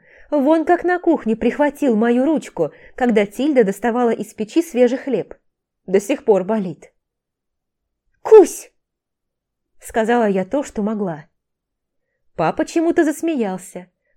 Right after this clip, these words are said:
покачав головой, и встал на колени рядом, обнимая меня. "Это папин огонь. Он никогда тебя не кусь". Продолжая смеяться, он взял мою крошечную ладошку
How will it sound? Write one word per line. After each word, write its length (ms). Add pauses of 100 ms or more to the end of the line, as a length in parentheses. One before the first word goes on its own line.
покачав 480
головой, 640 (340)
и 100
встал 280
на 120
колени 480
рядом, 540
обнимая 520
меня. 380 (1500)
"Это 320
папин 560
огонь. 520 (640)
Он 280
никогда 540
тебя 460 (120)
не 220
кусь". 500 (1160)
Продолжая 480
смеяться, 640 (340)
он 140
взял 220
мою 240
крошечную 540
ладошку 580